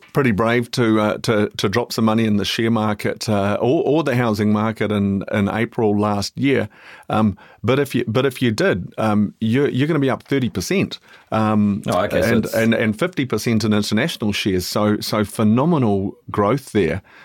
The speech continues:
Speaker 1: Um, in, in those, in those markets, and, uh, so, so yeah, you're right. But people often don't look like that, and we try and encourage people not to get too enthusiastic about very short-term returns. But, but the return on growth assets has been, uh, has been pretty amazing. And if we,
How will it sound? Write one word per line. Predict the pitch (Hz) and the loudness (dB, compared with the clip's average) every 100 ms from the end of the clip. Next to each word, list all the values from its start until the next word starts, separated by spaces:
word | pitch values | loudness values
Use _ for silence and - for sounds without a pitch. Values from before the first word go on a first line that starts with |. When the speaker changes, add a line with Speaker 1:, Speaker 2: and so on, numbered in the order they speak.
| - _ | -20 _
Speaker 1:
Um, | 104 92 95 - | -4 0 0 2
in, | 104 98 | 2 2
in | 104 104 | 2 0
those, | 98 95 90 | 2 0 -2
in | - 101 98 | -2 0 2
those | 95 87 | 0 0
markets, | 95 101 104 98 - - | 0 -2 -2 -6 -6 -6
and, | 98 92 87 | -2 -2 -2
uh, | 95 95 92 - - - | -4 -4 -6 -12 -20 -12
so, | - 123 117 | -2 2 2
so | - 131 | 0 0
yeah, | 123 139 | 2 4
you're | 127 104 | 4 4
right. | 117 113 - | 2 0 0
But | 110 | -2
people | - 127 113 | 0 0 0
often | 104 - | 0 0
don't | 98 92 | 0 0
look | 110 110 | 0 0
like | 98 | -2
that, | 101 101 117 | 0 0 2
and | 107 92 - - | 0 0 -6 -2
we | 123 | 0
try | 180 | 2
and | 123 | 2
encourage | 101 90 104 98 | 2 0 -2 0
people | 107 98 | -2 0
not | 104 - | 0 0
to | 107 | 0
get | 98 95 | 0 0
too | - 123 123 | 2 2 4
enthusiastic | 107 107 101 101 98 - | 2 2 0 0 -2 -2
about | 87 98 87 | -2 -2 2
very | 98 98 | 2 2
short-term | 95 98 95 - 104 92 | 0 -2 -2 -2 -2 0
returns. | 90 107 98 104 110 | -2 0 0 0 0
But, | 107 - - | -2 -2 -2
but | 107 | -2
the | 110 | 2
return | 107 120 226 | 0 2 2
on | 151 98 | 2 2
growth | 95 110 | 0 -2
assets | - - - - | -4 -4 -6 -4
has | 90 | -4
been, | 85 104 95 | 0 0 2
uh, | 87 87 80 | 2 0 -2
has | 90 | -4
been | 85 92 | -2 -2
pretty | 85 95 | 0 0
amazing. | 82 87 95 87 92 | 2 0 0 -2 -2
And | |
if | 92 120 | -2 0
we, | 110 | -2